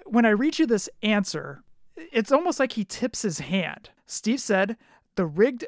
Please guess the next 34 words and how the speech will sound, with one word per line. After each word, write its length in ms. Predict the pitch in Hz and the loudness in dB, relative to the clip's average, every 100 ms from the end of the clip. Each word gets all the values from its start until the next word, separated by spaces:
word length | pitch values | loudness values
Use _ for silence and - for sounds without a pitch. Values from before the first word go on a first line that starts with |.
| - | -10
voting 400 | 165 202 226 226 | -2 2 2 0
conspiracy 680 | 220 - - 208 214 - 214 | -2 -2 0 2 0 -2 -4
theory 420 | - 196 190 190 | 0 0 2 2
holds 460 | 156 - 170 165 175 | -2 -4 -4 -4 0
no 120 | 170 | 0
water. 540 | 151 151 151 156 - _ - - _ - | 0 -6 -6 -12 -14 _ -20 -20 _ -4
There's 240 | 156 147 - | -4 -4 -2
extra 340 | 226 - - 254 | 0 0 -2 2
work 280 | 208 214 | 2 2
in 100 | 208 | 2
planning 500 | 190 202 202 175 151 - | 0 2 2 2 -4 -2
and 240 | 185 180 | 0 2
running 260 | 190 202 196 | 2 2 0
the 60 | |
polls, 380 | 185 220 185 175 | 0 0 2 0
plus 380 | - - 269 - | -4 -2 -2 0
their 360 | - 247 226 214 | -2 0 -2 -6
gears 640 | 175 220 226 170 165 - _ _ - | -4 2 4 2 -2 -8 _ _ -6
looks 440 | 180 202 - - - | 0 0 -2 -12 -10
that 220 | 170 190 180 | -6 -4 -2
myself 420 | 165 - 233 - | -4 0 0 0
and 120 | 269 | -4
others 440 | - 208 190 165 - | -2 0 2 0 -2
on 140 | 208 220 | 0 2
the 80 | 226 | 0
team 300 | - 208 180 | 0 0 2
have 200 | 170 - | -2 0
publicly 440 | 214 277 - 247 | -2 -2 -6 -8
said 320 | - 233 185 | 0 2 2
we 220 | 160 180 | 0 -2
wanted 440 | 175 160 202 247 202 | -2 0 2 2 0
to 140 | - | -4
win 400 | 170 160 156 156 - _ - | -4 -4 -6 -8 -12 _ -10
losing. 540 | 160 175 156 147 147 | -2 -2 -2 -8 -14